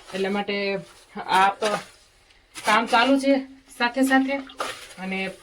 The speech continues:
પી સી સી ને પાણી પણ પાવાનું ચા-, ઓલો, સોરી, પી સી સી તો નથી, કાપ છે. અને જો એને પાણી પાઈ દઈએ તો એમાં ક્યાંય ઉતરવાનું હોય તો ઉતરી જાય, ને ખાલા બાલા પડવાનું તો પડી જાય, તો આપણને ખ્યાલ આવી જાય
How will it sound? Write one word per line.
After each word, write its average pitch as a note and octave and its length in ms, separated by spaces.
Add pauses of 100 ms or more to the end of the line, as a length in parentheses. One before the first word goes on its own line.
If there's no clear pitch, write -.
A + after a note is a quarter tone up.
(100)
પી A#3+ 80
સી A3+ 140
સી B3 140
ને A#3 100
પાણી A#3+ 320
પણ B3 180
પાવાનું G#3+ 360
ચા-, G#3+ 300
ઓલો, F#3+ 240
સોરી, G#3+ 260
પી G#3+ 160
સી A#3+ 140
સી A3+ 140
તો A3 160
નથી, A#3 200
કાપ G3 280
છે. A3+ 140 (520)
અને G3 180
જો A#3 80
એને A3 100
પાણી A#3 240
પાઈ B3+ 220
દઈએ A#3 160
તો G#3+ 140
એમાં A3 200
ક્યાંય A3 220
ઉતરવાનું A#3+ 560
હોય B3 120
તો A3 120
ઉતરી B3+ 280
જાય, B3+ 160
ને G3+ 100
ખાલા A3+ 260
બાલા G#3+ 220
પડવાનું A3 320
તો G3+ 60
પડી A3+ 260
જાય, F#3+ 120
તો F#3+ 200
આપણને G3 300
ખ્યાલ G3+ 260
આવી A3 160
જાય G#3+ 180